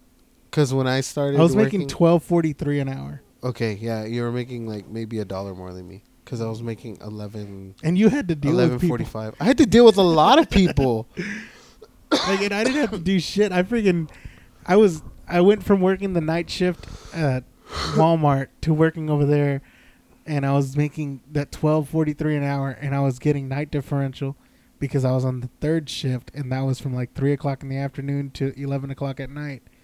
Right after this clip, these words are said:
Speaker 2: And then they fired somebody <clears throat> on the night shift, which was eleven o'clock at night to seven in the morning. And since I was the s-, the,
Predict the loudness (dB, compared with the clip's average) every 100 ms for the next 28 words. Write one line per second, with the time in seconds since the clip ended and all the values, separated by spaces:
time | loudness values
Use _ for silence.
0 | _ _ -20 _ -4 0 2 0 0 -2
1 | 0 0 -2 -2 -2 0 2 2 0 -2
2 | -6 _ _ -4 -2 4 4 4 2 -2
3 | -2 -2 0 -2 -2 -6 -2 -2 0 -2
4 | -2 -4 -2 -2 -4 -6 -6 -6 -10 -12
5 | -14 -8 -6 -6 -8 -6 -4 -4 -6 -12
6 | _ _ _ _ _ _ _ -2 2 2
7 | 0 -10 _ _ _ _ _ _ _ -12
8 | 0 0 0 0 4 4 2 0 -2 -6
9 | 4 4